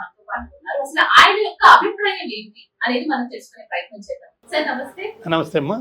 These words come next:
Speaker 1: బాగున్నారా సార్? సార్, ఈ యొక్క వీడియోని కాంట్రవర్సీ అవుతున్న మాటల్ని మీరు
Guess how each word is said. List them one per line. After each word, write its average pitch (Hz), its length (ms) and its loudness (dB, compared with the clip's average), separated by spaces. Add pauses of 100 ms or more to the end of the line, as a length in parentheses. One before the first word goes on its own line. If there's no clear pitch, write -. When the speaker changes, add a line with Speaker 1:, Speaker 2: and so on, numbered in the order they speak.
Speaker 1:
బాగున్నారా 247 460 -4
సార్? 302 180 -14 (460)
సార్, - 180 -2 (160)
ఈ - 20 -10 (200)
యొక్క 285 160 -6 (160)
వీడియోని 349 580 -8 (220)
కాంట్రవర్సీ 311 640 -8
అవుతున్న 262 260 -12 (140)
మాటల్ని 311 420 -6
మీరు 262 160 -18